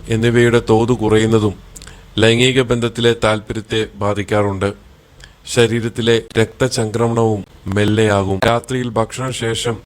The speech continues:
ഉടൻ തന്നെ ലൈംഗിക ബന്ധത്തിന് തയ്യാറാകുമ്പോൾ ലൈംഗിക പരാജയത്തിലേക്ക് നയിക്കുമെന്നും ഈ ഒരു പഠനത്തിൽ പറയുന്നു. അപ്പോൾ നിങ്ങൾ ചോദിക്കും, "പിന്നെ എപ്പോഴാണ് ലൈംഗിക ബന്ധത്തിൽ ഏർപ്പെടേണ്ടതെന്ന്?" ഒന്നുകിൽ നിങ്ങൾ നേരത്തെ ഭക്ഷണം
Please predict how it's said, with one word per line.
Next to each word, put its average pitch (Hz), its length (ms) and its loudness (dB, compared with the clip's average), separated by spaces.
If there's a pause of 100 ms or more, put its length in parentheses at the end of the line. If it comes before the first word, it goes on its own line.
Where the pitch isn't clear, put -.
(480)
ഉടൻ 123 360 2
തന്നെ 117 280 0 (460)
ലൈംഗിക 127 500 0
ബന്ധത്തിന് 113 580 -2 (240)
തയ്യാറാകുമ്പോൾ 113 840 2 (240)
ലൈംഗിക 131 480 0
പരാജയത്തിലേക്ക് 117 1000 -2
നയിക്കുമെന്നും 107 640 -4 (120)
ഈ 120 140 -2
ഒരു 117 280 0 (380)
പഠനത്തിൽ 113 580 -2
പറയുന്നു. 104 440 -2 (520)
അപ്പോൾ 131 260 -2
നിങ്ങൾ 139 220 0
ചോദിക്കും, 123 460 -2
"പിന്നെ 117 180 0
എപ്പോഴാണ് 117 580 0 (160)
ലൈംഗിക 120 440 -2
ബന്ധത്തിൽ 104 460 -4 (160)
ഏർപ്പെടേണ്ടതെന്ന്?" 98 1300 -2
ഒന്നുകിൽ 156 500 -2 (160)
നിങ്ങൾ 127 300 -4
നേരത്തെ 127 520 0
ഭക്ഷണം 120 520 -2